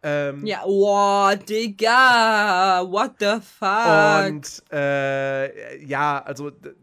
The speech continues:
Speaker 1: wie gesagt, ma-, ich, mein größter Kritikpunkt an Oliver und Co. ist halt auf der einen Seite Oliver als echt schwache Hauptfigur. Irgendwer hat es auch
Speaker 2: Ja.
Speaker 1: gerade, genau, Spiegelfechter hat's geschrieben. Oliver ist nur ein Plot-Device oder Opfer seiner Umstände. Ja,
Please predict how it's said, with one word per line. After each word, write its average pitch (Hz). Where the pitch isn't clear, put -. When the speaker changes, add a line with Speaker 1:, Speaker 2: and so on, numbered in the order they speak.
Speaker 1:
wie 160
gesagt, 202
ma-, -
ich, 196
mein 196
größter 233
Kritikpunkt -
an 214
Oliver 175
und 147
Co. 185
ist -
halt 139
auf 131
der -
einen 180
Seite 165
Oliver 160
als -
echt 143
schwache 127
Hauptfigur. 214
Irgendwer 170
hat 170
es -
auch -
Speaker 2:
Ja. -
Speaker 1:
gerade, 156
genau, 240
Spiegelfechter 214
hat's 131
geschrieben. 139
Oliver 240
ist 214
nur 220
ein 196
Plot-Device 135
oder 170
Opfer 196
seiner 170
Umstände. 123
Ja, 170